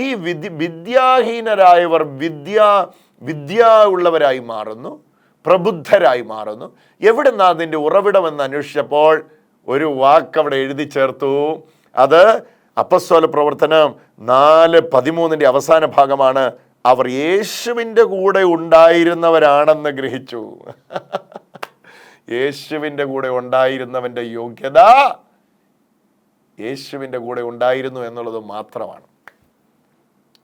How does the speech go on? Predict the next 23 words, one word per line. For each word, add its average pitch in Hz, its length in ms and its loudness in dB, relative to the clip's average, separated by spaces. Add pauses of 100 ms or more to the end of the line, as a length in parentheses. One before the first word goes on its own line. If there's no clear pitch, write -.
(200)
വേറൊരു 147 440 -2
യോഗ്യത 226 320 2 (100)
അവനില്ല. 220 360 -4 (1160)
അവൻ്റെ 147 280 0
വിദ്യാഭ്യാസം 175 640 2
യേശു 175 240 -6
ക്രിസ്തുവാണ്, 190 540 -4 (540)
അവൻ്റെ 175 200 4 (100)
ഐഡന്റിറ്റി 180 460 -4
യേശു 175 240 -6
ക്രിസ്തുവാണ്, 185 500 -6
അവൻ്റെ 160 220 -6
വ്യക്തിത്വം 175 440 -6
യേശു 156 200 -10
ക്രിസ്തുവാണ്. 139 380 -4 (120)
എല്ലാവരും 131 540 -8 (380)
അവർക്ക് 156 300 -2
ആ - 100 2
രഹസ്യം 175 420 -8
മനസ്സിലായി. 107 500 -12 (400)
എവിടുന്നാ 147 380 -6 (140)
ഈ - 20 -8 (120)
അറിവ് 151 180 -6